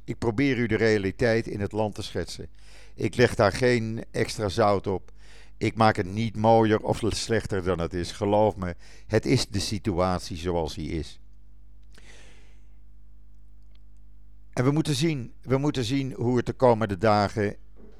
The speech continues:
gaat ontwikkelen, welke kant het uitgaat. Ik blijf positief,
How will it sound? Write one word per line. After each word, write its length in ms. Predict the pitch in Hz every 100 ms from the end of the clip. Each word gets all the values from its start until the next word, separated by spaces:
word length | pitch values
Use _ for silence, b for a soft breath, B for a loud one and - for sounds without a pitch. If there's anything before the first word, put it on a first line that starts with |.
| - -
gaat 320 | - 107 98
ontwikkelen, 580 | 92 82 92 - 90 85
welke 340 | 117 120 107
kant 280 | - 101 92
het 160 | 87 90
uitgaat. 560 | 80 - - 80 - - - - - B B B B B
Ik 180 | 117 78
blijf 260 | 131 156
positief, 840 | - 143 117 110 - 95 - -